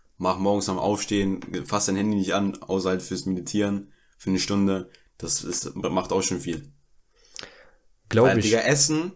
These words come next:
Speaker 1: du hast wahrscheinlich auch gemerkt, Essen, ohne was dabei zu haben, du kannst dich viel, viel mehr kra-, viel krasser auf das Essen fokussieren und einfach auch, das ist im Prinzip wie eine Meditation neben dem Essen. Halt keine Essmeditation, weil das ist ganz weird, aber es ist einfach so eine Meditation für dich und du isst dabei.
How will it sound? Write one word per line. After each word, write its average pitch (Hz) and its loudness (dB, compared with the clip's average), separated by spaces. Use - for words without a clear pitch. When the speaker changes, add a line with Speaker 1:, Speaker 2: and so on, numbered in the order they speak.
Speaker 1:
du 104 -8
hast 120 -2
wahrscheinlich 117 2
auch 127 0
gemerkt, 101 -2
Essen, 165 2
ohne 135 4
was 135 4
dabei 120 4
zu 113 0
haben, 135 2
du 101 -8
kannst 127 -2
dich 104 -6
viel, 135 -2
viel 131 -2
mehr 110 -2
kra-, - -8
viel 113 -2
krasser 120 -2
auf 98 -10
das 95 -4
Essen 110 -4
fokussieren 101 -2
und - -8
einfach 98 -2
auch, - 0
das 107 2
ist 151 2
im 156 0
Prinzip 151 0
wie 147 -2
eine 143 4
Meditation 135 2
neben 123 2
dem 110 -2
Essen. 87 -4
Halt 101 -2
keine 98 -2
Essmeditation, 143 0
weil 92 -4
das 98 0
ist - -4
ganz 110 0
weird, 123 0
aber 107 0
es 107 0
ist - 0
einfach 110 -2
so 107 -2
eine 104 0
Meditation 113 2
für 113 -2
dich 131 2
und 107 -4
du 107 0
isst 117 4
dabei. 87 0